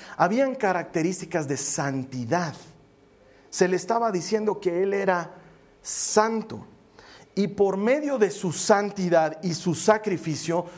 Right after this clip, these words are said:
tú y yo hemos llegado a ser santos. No es que vamos a llegar a ser santos, sino que ya lo somos.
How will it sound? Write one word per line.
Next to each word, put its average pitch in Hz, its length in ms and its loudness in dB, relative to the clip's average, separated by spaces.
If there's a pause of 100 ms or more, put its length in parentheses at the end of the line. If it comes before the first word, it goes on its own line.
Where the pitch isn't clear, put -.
(280)
tú 269 180 4
y 208 160 0
yo 208 400 0
hemos 247 460 2
llegado 165 580 2
a 131 80 -4
ser 208 240 -2
santos. - 640 -2 (400)
No 269 280 4
es 311 260 -2
que 190 140 0
vamos 185 540 0
a 160 100 0
llegar 170 340 2
a 165 80 -4
ser 151 220 -2
santos, 190 400 0
sino 190 280 -2
que 143 200 -2
ya 247 480 2 (400)
lo 196 240 4
somos. 226 640 -2